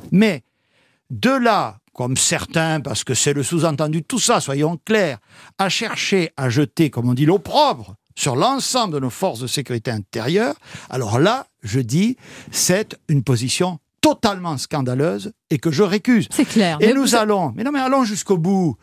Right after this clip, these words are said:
Speaker 1: Et nous allons, il va y avoir le Beauvau de la sécurité
Speaker 2: Oui.
Speaker 1: annoncé par le Premier
Speaker 2: Vous savez
Speaker 1: Oui,
Speaker 2: ce que
Speaker 1: mais
Speaker 2: vous, dit
Speaker 1: on met
Speaker 2: certains, monsieur le Premier ministre, encore un comité Théodule, alors
Speaker 1: Mais
Speaker 2: qu'on sait déjà
Speaker 1: madame,
Speaker 2: comment
Speaker 1: madame,
Speaker 2: agir.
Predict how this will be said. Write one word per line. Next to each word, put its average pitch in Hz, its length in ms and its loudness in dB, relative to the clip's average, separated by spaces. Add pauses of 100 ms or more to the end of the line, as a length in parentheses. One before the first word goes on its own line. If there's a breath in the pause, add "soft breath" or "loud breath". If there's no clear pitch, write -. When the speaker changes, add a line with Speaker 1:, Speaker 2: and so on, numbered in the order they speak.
(220 soft breath)
Speaker 1:
Et 208 120 4
nous 185 240 0
allons, 156 180 0
il 139 60 0
va 175 100 0
y - 20 0
avoir 180 180 -2
le 165 120 2
Beauvau 175 640 2 (480)
de 139 80 0
la 143 40 -2
sécurité 147 640 0
Speaker 2:
Oui. 196 120 6
Speaker 1:
annoncé 160 260 -2
par 139 140 -2
le 123 40 -8
Premier 147 180 -4
Speaker 2:
Vous 175 40 2
savez 392 180 6
Speaker 1:
Oui, 403 60 8
Speaker 2:
ce 359 40 -2
que 285 80 4
Speaker 1:
mais - 20 4
Speaker 2:
vous, 233 260 0
dit 202 200 2
Speaker 1:
on 240 80 2
met 277 80 4
Speaker 2:
certains, 233 220 0
monsieur 277 180 0
le - 40 -8
Premier 254 140 2
ministre, 226 380 2
encore 254 500 0
un 247 80 4
comité 269 480 2
Théodule, 254 440 4
alors 214 200 6
Speaker 1:
Mais 151 80 4
Speaker 2:
qu'on - 60 6
sait 269 140 0
déjà 254 160 6
Speaker 1:
madame, 277 200 4
Speaker 2:
comment 233 180 4
Speaker 1:
madame, 202 160 2
Speaker 2:
agir. 175 200 2